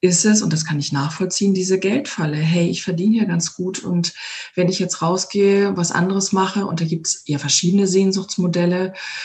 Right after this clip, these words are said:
ähm, dass du die Stunden reduzierst, dass du also eine Kurskorrektur im bestehenden Unternehmen, im Betrieb vornimmst,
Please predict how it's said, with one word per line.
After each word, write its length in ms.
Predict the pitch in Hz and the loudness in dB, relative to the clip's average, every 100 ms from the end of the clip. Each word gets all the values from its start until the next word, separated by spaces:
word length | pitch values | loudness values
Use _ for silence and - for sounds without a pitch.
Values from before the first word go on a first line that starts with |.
| - - - - | -12 -14 -12 0
ähm, 200 | 156 147 | 0 2
dass 160 | 147 | -2
du 100 | - | -4
die 80 | 160 | -2
Stunden 320 | - 175 190 175 | 0 0 0 2
reduzierst, 840 | 170 160 160 - 165 160 160 156 | 2 2 0 0 2 4 4 2
dass 100 | - | -6
du 100 | - | -6
also 220 | 120 131 | -4 -2
eine 220 | 135 131 | 0 -2
Kurskorrektur 880 | - 202 214 214 - 190 175 - 180 | -4 0 2 2 -2 -2 -2 -4 0
im 100 | 170 | 0
bestehenden 520 | 160 - 160 156 156 | 2 0 2 2 2
Unternehmen, 640 | - 147 139 151 190 196 185 | 0 -2 0 2 4 2 0
im 140 | 147 | -4
Betrieb 380 | 143 - 208 214 | -8 -6 -4 -4
vornimmst, 640 | - 180 175 170 170 - | 0 2 4 2 2 -4